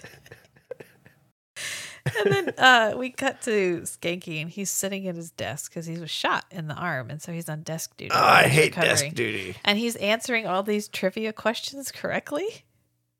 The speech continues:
Speaker 1: And Nick's like, "Oh, man, you're good at that."
Speaker 2: I, I didn't know you were a fan of the opera.
Speaker 1: Yeah.
Speaker 2: Polka, yes. Opera, no. <laughs>
Speaker 1: <laughs> And Skanky gets a really cool line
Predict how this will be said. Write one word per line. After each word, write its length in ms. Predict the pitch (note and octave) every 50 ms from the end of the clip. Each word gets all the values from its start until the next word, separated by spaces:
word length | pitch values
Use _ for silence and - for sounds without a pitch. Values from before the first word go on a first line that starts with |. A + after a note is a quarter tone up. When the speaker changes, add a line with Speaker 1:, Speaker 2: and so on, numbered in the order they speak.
| _ _ _ _ _ _ _ _
Speaker 1:
And 140 | A#3 G#3 G3
Nick's 260 | G3 G3 - - -
like, 220 | G3+ F#3+ E3+ - - -
"Oh, 160 | F3+ C#4 F4
man, 440 | C4+ - D4 G4+ D#4+ G3+ D3 D3 D#3+ F#3+
you're 140 | A3 D4
good 200 | - - C4+ E4+
at 120 | G#4+ F4+ _
that." 380 | G3 E3+ - - C#3+ B2+ A2+ - A#2
Speaker 2:
I, 60 | C3+
I 40 | E3+
didn't 200 | A#3 C#3+ - A2
know 100 | A#2+ D#3+
you 180 | G#3+ A3 E3+
were 100 | B2+ G#2+ G2
a 40 |
fan 240 | - - B2 A2+ G#2
of 80 | F#2 E2
the 120 | E2+ -
opera. 560 | - G2+ B2+ - - - A2 D#2+ C#2 C2 B1+ _ _
Speaker 1:
Yeah. 140 | A#3+ B3 C4+
Speaker 2:
Polka, 380 | - F#4 - - - F#2 - - -
yes. 520 | - C#3 F3+ E3+ G2+ D2+ - - - - - _ _
Opera, 520 | - A#2 D3 - - F#2 C2+ C2+ - - _
no. 360 | - G#2+ F#2+ F#2 F2 E2 E2+ -
<laughs> 40 | - -
Speaker 1:
<laughs> 20 | D4+ A3 - - - - - G#4+ - - _ _ - - - - - - - - - - - -
And 140 | - D#4
Skanky 500 | - - - - - A3 A3 _ - A#3
gets 220 | A#3+ - A#3 - -
a 80 | C4+ B3
really 300 | G3+ F3+ F3+ F3+ F3 F#3
cool 380 | F3+ - - F3+ E3+ E3 E3
line 480 | E3 D#3+ D#3 D3+ D3+ D#3 D#3+ E3+ F#3+ -